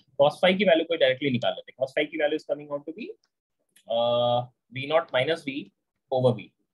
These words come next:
ये directly निकाल लेंगे। तो ये शायद पार्ट ए था, शायद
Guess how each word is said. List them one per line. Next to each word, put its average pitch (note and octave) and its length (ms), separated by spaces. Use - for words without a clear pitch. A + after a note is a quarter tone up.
ये D#3 80
directly C#3+ 380
निकाल G#2+ 220
लेंगे। - 200
तो C3+ 100
ये C3+ 180
शायद B2+ 340
पार्ट A#2 240
ए C#3 180
था, A2 60
शायद - 200